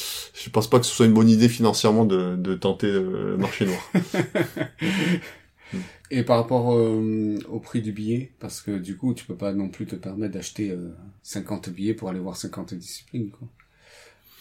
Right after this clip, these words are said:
Speaker 1: Je pense qu'il me semble qu'il y a une, il doit y avoir une limite aussi de nombre de billets qu'on peut acheter par indi-, par personne. Enfin, par
Speaker 2: Ah.
Speaker 1: paiement, on va dire, je pense. Je connais pas tout, enfin, il faudrait que je lui demande en détail.
Speaker 2: Ouais.
Speaker 1: Mais, euh, mais bon, effectivement, je pense pas que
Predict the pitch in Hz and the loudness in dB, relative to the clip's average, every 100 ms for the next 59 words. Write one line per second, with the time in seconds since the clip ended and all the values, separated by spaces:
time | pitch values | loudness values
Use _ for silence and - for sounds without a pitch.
0 | - - - 107 92 127 - 123 113 139 | -8 -8 0 2 6 4 6 8 8 6
1 | 135 120 107 110 117 123 110 117 120 123 | 4 8 8 8 8 8 8 8 10 10
2 | 120 123 127 120 95 - 107 98 104 101 | 12 10 8 6 0 -2 0 2 2 2
3 | 98 104 104 95 101 98 - 101 95 98 | 2 0 2 0 2 2 2 -2 0 0
4 | 98 98 95 104 104 92 98 - 92 98 | 2 0 0 0 0 0 0 -2 -4 -6
5 | - _ _ - 98 107 - 110 101 98 | -14 _ _ -2 2 2 4 4 6 4
6 | 87 85 87 90 85 90 - - - - | 2 0 -2 -6 -6 -4 -4 -8 -16 -6
7 | 107 127 127 131 120 127 98 95 90 104 | 4 8 8 8 6 6 4 2 4 2
8 | 98 101 104 104 98 101 104 107 92 - | 2 2 4 4 4 2 2 2 0 -4
9 | - - _ _ _ 113 98 95 95 90 | -20 -20 _ _ _ -8 -4 -4 -4 -6
10 | 90 87 85 - - 65 73 95 104 101 | -6 -8 -10 -12 -16 -18 -14 -2 2 6
11 | 117 107 - 127 120 120 110 - 127 120 | 6 4 2 6 6 4 0 4 4 6
12 | 101 | 6